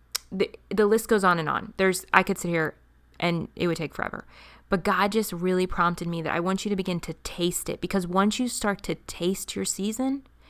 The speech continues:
you will then see the goodness of the Lord. And so that is why I genuinely, this is what I feel like he's downloading, friend,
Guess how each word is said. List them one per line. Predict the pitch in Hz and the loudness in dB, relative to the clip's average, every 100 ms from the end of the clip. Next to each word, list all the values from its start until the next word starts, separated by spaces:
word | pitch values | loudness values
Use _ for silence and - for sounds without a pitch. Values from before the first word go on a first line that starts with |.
| - - - - | -20 -20 -20 -8
you | 190 196 240 247 | 2 8 8 10
will | 208 185 | 8 6
then | 196 208 226 | 4 4 4
see | 214 - - 269 277 - - 185 - _ _ _ _ _ _ _ | 2 -2 0 2 2 0 -4 -10 -16 _ _ _ _ _ _ _
the | 185 | 0
goodness | 196 196 175 - - - - - _ | 4 4 2 -4 -8 -10 -12 -16 _
of | 180 165 | -4 -2
the | 160 | -2
Lord. | 160 - - - _ _ - - - | -2 -4 -8 -20 _ _ -20 -20 -4
And | 196 196 | 0 4
so | 214 - - - | 4 2 -2 -8
that | 180 202 262 | 2 6 8
is | 247 190 | 6 4
why | 196 208 - - 190 - _ _ | 6 6 6 -4 -8 -12 _ _
I | 180 185 170 165 | 2 2 0 -6
genuinely, | - 196 202 214 233 233 220 214 220 214 - _ _ _ _ _ | -2 2 2 4 2 2 2 0 -2 -4 -12 _ _ _ _ _
this | 196 214 | -2 -2
is | 196 | 0
what | 202 | 4
I | 190 | 4
feel | 185 190 | 2 -2
like | 185 | -2
he's | 185 | -6
downloading, | 175 160 156 160 156 | -4 -4 -4 -8 -8
friend, | - - | -8 -8